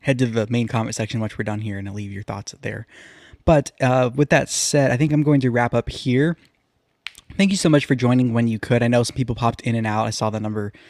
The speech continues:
of people in here go up and down a few times, but the replay is up. I will be caught up on the replays and updating the descrip-, description boxes with timestamps for yesterday's live and this one, um, probably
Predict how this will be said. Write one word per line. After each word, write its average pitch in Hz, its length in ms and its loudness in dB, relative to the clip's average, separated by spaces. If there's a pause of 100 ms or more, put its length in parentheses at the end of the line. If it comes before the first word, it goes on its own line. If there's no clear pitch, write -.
(120)
of - 80 -20
people 165 280 -6
in 127 80 -6
here 110 120 -6
go 104 120 -4
up 104 140 -6
and 110 80 -4
down 104 160 -6
a 104 40 -8
few - 140 -12
times, 104 340 -10
but - 340 -4 (420)
the 127 80 -2
replay 127 300 8
is 117 120 0
up. 120 220 0 (480)
I 117 140 2
will 120 140 2
be 117 200 -2
caught 120 240 0
up 120 140 0
on 113 160 -2
the 104 80 -6
replays 123 480 2
and 113 180 -4
updating 117 520 -2
the 107 260 -6 (1120)
descrip-, 139 480 0
description 151 420 2
boxes 120 380 0
with 113 140 -6
timestamps 113 600 -4 (460)
for 120 320 0
yesterday's 120 560 2
live 110 240 2
and 110 220 -2
this - 180 -6
one, 104 320 -6 (420)
um, 104 300 -6
probably 110 360 -6